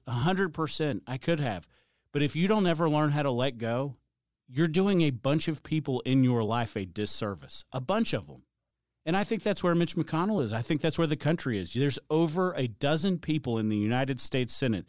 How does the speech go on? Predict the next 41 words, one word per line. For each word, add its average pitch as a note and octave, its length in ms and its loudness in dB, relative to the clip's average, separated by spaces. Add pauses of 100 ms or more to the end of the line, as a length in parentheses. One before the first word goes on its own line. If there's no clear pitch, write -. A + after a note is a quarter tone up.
(400)
that C#3 140 0
are B2+ 220 -2
over D3 480 0 (280)
seventy-five D3+ 760 0
years A2 240 -4
of F2+ 100 -8
age. D2+ 360 -12 (540)
On D3+ 180 4
both D#3 260 0
sides F3+ 320 0
of D3 60 -4
the C#3+ 180 2
aisle, C3 340 -2
you F#3 240 2
can't A#3+ 400 0
look D3+ 260 2
at F#3 140 -2
me F#3 140 0
with F3+ 180 0
a C3 120 2
straight - 500 -2
face F#2 500 -6
and B2+ 140 0
think C3 200 -2
that B2+ 140 -2
is A#2 140 -2
the A2 120 -6
best A#2 540 -4
that A#2 160 -6
this A#2 180 -4
country A2+ 360 -2
can F#2 160 -6
do. D#2+ 240 -10 (840)
And C3+ 160 0
if C#3 160 0
I C#3+ 220 2
were G#3 220 0
sitting D3 500 0 (580)
as D3+ 240 0
a F3 120 2
Republican C#3+ 800 -2